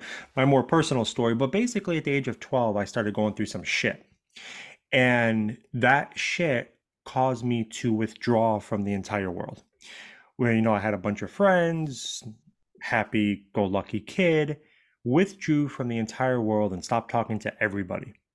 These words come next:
Well, I can remember being twelve years old,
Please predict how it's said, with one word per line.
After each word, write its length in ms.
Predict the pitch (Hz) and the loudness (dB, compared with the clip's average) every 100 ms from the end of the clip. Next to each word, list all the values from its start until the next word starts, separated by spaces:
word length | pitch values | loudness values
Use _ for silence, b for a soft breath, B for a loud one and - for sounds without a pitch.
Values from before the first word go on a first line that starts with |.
| _ _ B B B B _ - | _ _ B B B B _ 2
Well, 420 | 135 131 135 _ _ _ _ _ _ _ _ _ _ _ _ - | 4 4 -2 _ _ _ _ _ _ _ _ _ _ _ _ -4
I 100 | 156 | -2
can 220 | 190 185 | 0 -2
remember 720 | 156 131 117 139 180 135 113 | 0 0 0 0 -2 -2 -2
being 420 | 110 139 113 82 - | -2 -2 -2 -6 -12
twelve 420 | - 127 135 127 | -4 0 0 0
years 220 | 117 104 | -2 -2
old, 220 | 90 92 | -4 -8